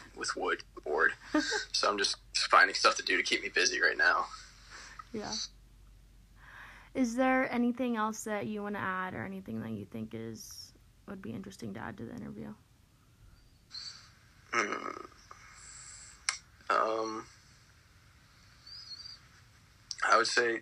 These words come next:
Speaker 2: the only other thing that kind of impacts me for baseball would be summer ball. So most college players go on and play summer baseball,
Speaker 1: Okay.
Speaker 2: like, throughout the country in the summer. And right now that's still kinda up in the air,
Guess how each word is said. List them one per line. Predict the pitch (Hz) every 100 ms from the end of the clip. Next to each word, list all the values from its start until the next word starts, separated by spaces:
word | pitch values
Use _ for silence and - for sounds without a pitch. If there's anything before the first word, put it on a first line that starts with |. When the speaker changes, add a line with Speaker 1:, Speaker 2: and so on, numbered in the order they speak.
| -
Speaker 2:
the | 117
only | 113
other | 113 104
thing | - 107
that | 104 -
kind | 87
of | 87
impacts | 95 - 90 -
me | 90
for | - 101
baseball | 90 90 - 110 98
would | 92
be | 82 82
summer | 80 - 80 -
ball. | 101 107 - - - - -
So | - -
most | 98 - - - - -
college | - 80 92 -
players | 95 87
go | - 90
on | 82
and |
play | - 87
summer | - 95 90
baseball, | - - - 107 107 - - -
Speaker 1:
Okay. | 254 220
Speaker 2:
like, | - -
throughout | - -
the | -
country | - - -
in | -
the |
summer. | - 82 98 110 - - - - - - - - - -
And | 90 82 85 80 - -
right | 90 90
now | 85 85
that's | 82 -
still | - 80
kinda | - - 65
up | -
in | 95
the | 90
air, | 95 98